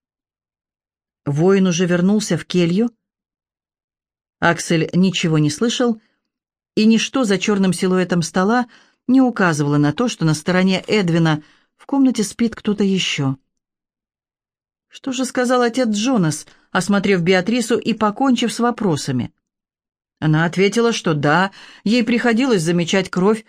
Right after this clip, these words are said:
в моче. Но он улыбнулся и спросил что-то еще. «Видишь, принцесса», — сказал Аксель, — «я всегда знал, что это пустяки». И отец Джонас улыбнулся, несмотря на раны и усталость, и сказал:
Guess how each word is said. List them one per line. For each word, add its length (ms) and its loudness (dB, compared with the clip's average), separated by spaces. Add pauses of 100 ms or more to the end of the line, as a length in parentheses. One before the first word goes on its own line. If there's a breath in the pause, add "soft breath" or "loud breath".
(120 soft breath)
в 120 -4
моче. 560 0 (720)
Но 260 4
он 160 2
улыбнулся 680 0
и 60 0
спросил 440 0
что-то 320 -2
еще. 500 0 (640 soft breath)
«Видишь, 540 0
принцесса», — 600 0
сказал 440 -2
Аксель, — 520 -2 (760)
«я 180 2
всегда 380 0
знал, 320 0
что 160 -2
это 180 0
пустяки». 720 -2 (460 loud breath)
И 80 -4
отец 640 -2 (420)
Джонас 720 0 (640)
улыбнулся, 720 2
несмотря 500 0
на 140 2
раны 380 2
и 20 0
усталость, 560 -2
и 40 -2
сказал: 600 0